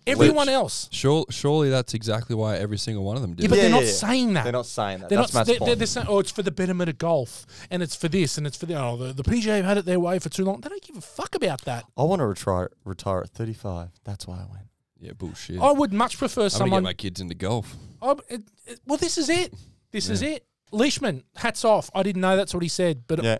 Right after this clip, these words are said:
Speaker 1: you know what? If one guy's gonna say it, it's gonna be him.
Speaker 3: Yeah, he,
Speaker 1: Right?
Speaker 3: he didn't carry on about it. They said, "Oh, you know, what, what's your thought with, you know, blah, blah, blah, blah, you know, how do you feel about going to the,"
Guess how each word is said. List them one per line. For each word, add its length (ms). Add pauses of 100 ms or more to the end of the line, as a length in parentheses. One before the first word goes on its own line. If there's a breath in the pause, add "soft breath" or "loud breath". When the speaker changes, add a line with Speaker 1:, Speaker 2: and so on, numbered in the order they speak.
Speaker 1:
you 100
know 140
what? 200
If 140
one 160
guy's 240
gonna 160
say 300
it, 80 (240 soft breath)
it's 160
gonna 240
be 100
him. 380
Speaker 3:
Yeah, 240
he, 140
Speaker 1:
Right? 300 (240 loud breath)
Speaker 3:
he 120
didn't 120
carry 220
on 100
about 200
it. 60
They 40
said, 220
"Oh, 160
you 120
know, 200
what, 160
what's 200
your 80
thought 200
with, 160
you 80
know, 80
blah, 160
blah, 100
blah, 180
blah, 260
you 120
know, 80
how 60
do 60
you 40
feel 140
about 140
going 200
to 60
the," 60